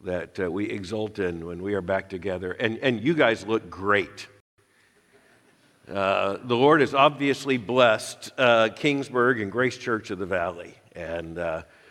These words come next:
Mary and I love you, and we, we know so many of your families, and we get to come and we see babies become toddlers, and toddlers become children, and, uh,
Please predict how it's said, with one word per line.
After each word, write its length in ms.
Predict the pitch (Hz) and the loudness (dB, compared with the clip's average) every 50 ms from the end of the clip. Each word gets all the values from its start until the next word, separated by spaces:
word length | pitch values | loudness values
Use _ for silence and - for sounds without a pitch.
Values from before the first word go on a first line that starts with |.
| - - _ _ _ | -20 -20 _ _ _
Mary 300 | - 104 120 131 143 147 | -4 2 4 6 6 6
and 100 | 139 127 | 6 4
I 300 | 123 117 113 113 113 107 - - - | 2 2 2 2 0 -2 -4 -10 -12
love 320 | 117 120 131 143 143 123 127 | 0 4 4 4 4 2 0
you, 240 | 143 143 147 151 | 0 2 4 4
and 120 | 139 120 110 | 4 4 4
we, 140 | 123 135 135 | 2 2 2
we 220 | 131 127 127 123 | 2 2 2 2
know 200 | 120 127 135 143 | 4 2 2 2
so 140 | 143 147 147 | 2 -2 -4
many 240 | 135 139 131 123 120 | -2 0 2 2 2
of 140 | 110 98 | 2 0
your 100 | 104 101 | -4 -6
families, 640 | 92 - - 147 147 151 147 147 151 143 139 139 123 | -4 0 2 4 4 4 2 2 0 -2 -2 -2 -4
and 80 | 110 | -6
we 80 | 95 95 | -8 -4
get 160 | 95 127 107 | -4 -4 -6
to 80 | 110 98 | -6 -8
come 280 | - - 139 135 139 | 0 0 2 2 2
and 200 | 131 117 110 107 | 0 -2 -2 -2
we 160 | 107 117 120 113 | -2 -2 -2 -2
see 300 | - - 123 120 110 107 | -4 -6 -4 -4 -4 -2
babies 420 | 98 139 147 147 143 139 131 117 | 0 0 0 0 0 -2 -4 -4
become 340 | - 127 - 113 104 95 95 | -8 -10 -4 -4 -4 -4 -6
toddlers, 680 | - 139 143 151 151 147 135 135 139 139 139 131 - | -2 2 4 4 4 4 0 -2 -2 -2 -2 -2 -4
and 160 | 101 90 85 | -8 -12 -6
toddlers 460 | - 135 143 147 139 127 135 131 120 | 0 2 2 2 2 0 -2 -6 -6
become 400 | - 123 113 - - 104 92 92 | -4 -6 -8 -4 -4 -4 -4 -6
children, 640 | 92 - - 165 165 156 139 135 143 143 139 139 127 | -10 0 4 4 4 4 4 2 2 2 2 2 0
and, 300 | 110 92 98 98 101 98 | -2 -2 -2 -4 -4 -2
uh, 160 | 92 92 92 | 0 0 0